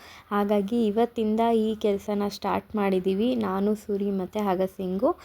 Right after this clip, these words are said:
ಸುಧಮ್ಮ ಕೂಡನು ಬಂದಿದ್ರು. ಹಾಗೆ ಕುತ್ಕೊಂಡು ಮಾತಾಡ್ತಾ ಇದ್ವಲ್ಲ, ಹಾಗೆ ಅವರು ಕೂಡ ಹಾಕ್ಕೊಡ್ತೀನಿ ಅಂತ ಅಂದ್ಬಿಟ್ಟು ಸ್ವಲ್ಪ ಹಾಕ್ಕೊಡ್ತಾ ಇದ್ದಾರೆ. ಹಾಗೆ ಮಿತು ಮತ್ತೆ ರೀತಿ ಇಬ್ರು ಕೂಡ ಅವ್ರ ಅಜ್ಜಿ ಮನೆಗೆ ಹೋಗಿದ್ದಾರೆ. ಇನ್ನು ನಾನು, ಸೂರಿ, ಹಗಸಿಂಗು ಮೂರೇ ಜನ ಮನೇಲಿರೋದು.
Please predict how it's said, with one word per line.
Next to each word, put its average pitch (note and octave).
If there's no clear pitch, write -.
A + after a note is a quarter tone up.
ಸುಧಮ್ಮ B3
ಕೂಡನು A#3
ಬಂದಿದ್ರು. G3+
ಹಾಗೆ G#3+
ಕುತ್ಕೊಂಡು G#3+
ಮಾತಾಡ್ತಾ G3
ಇದ್ವಲ್ಲ, F#3+
ಹಾಗೆ G#3
ಅವರು G3+
ಕೂಡ G3+
ಹಾಕ್ಕೊಡ್ತೀನಿ F#3+
ಅಂತ F#3
ಅಂದ್ಬಿಟ್ಟು F#3
ಸ್ವಲ್ಪ F#3+
ಹಾಕ್ಕೊಡ್ತಾ F#3
ಇದ್ದಾರೆ. F3+
ಹಾಗೆ A#3
ಮಿತು B3
ಮತ್ತೆ A3+
ರೀತಿ G#3+
ಇಬ್ರು G#3+
ಕೂಡ A3
ಅವ್ರ G3+
ಅಜ್ಜಿ G3
ಮನೆಗೆ G3+
ಹೋಗಿದ್ದಾರೆ. G3
ಇನ್ನು A3
ನಾನು, G#3+
ಸೂರಿ, G#3+
ಹಗಸಿಂಗು G3+
ಮೂರೇ G3
ಜನ G3
ಮನೇಲಿರೋದು. G3